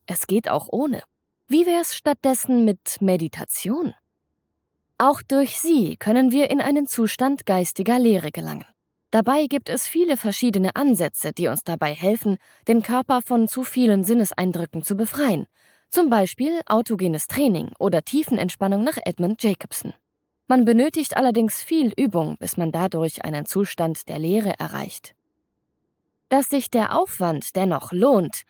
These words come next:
zeigt eine Studie unter Zen-Mönchen. Diese verbringen den Großteil ihres Lebens damit,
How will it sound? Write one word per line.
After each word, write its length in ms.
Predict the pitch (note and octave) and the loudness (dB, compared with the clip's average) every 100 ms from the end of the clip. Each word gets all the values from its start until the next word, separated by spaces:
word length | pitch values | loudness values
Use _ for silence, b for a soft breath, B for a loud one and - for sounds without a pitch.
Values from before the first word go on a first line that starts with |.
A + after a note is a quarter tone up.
| b b | b b
zeigt 420 | - A#3+ - - | 0 0 0 -4
eine 220 | D4 D#4+ | -2 -2
Studie 500 | - - G3 E3+ G#3+ | -4 -4 -2 2 0
unter 380 | C4+ G#3 G#3+ C#4 | 0 -4 -2 0
Zen-Mönchen. 760 | A3+ A3 F#3 D#3+ D#3+ - - - _ _ _ _ | 4 4 2 -2 -6 -10 -18 -18 _ _ _ _
Diese 280 | C#4 D#4 A#3 | 0 2 2
verbringen 480 | G3 F3+ F#3 A#3+ G#3+ | 0 -2 2 4 4
den 180 | E3 D#3+ | 2 -2
Großteil 580 | E3+ C4+ C#4+ - F#3+ F3+ | 0 0 -2 -2 0 0
ihres 320 | B2 D#3+ - | -2 -4 -2
Lebens 380 | F#3+ B3+ F#3 - | 0 0 0 -2
damit, 360 | F#3 F#3+ F3+ | 0 0 0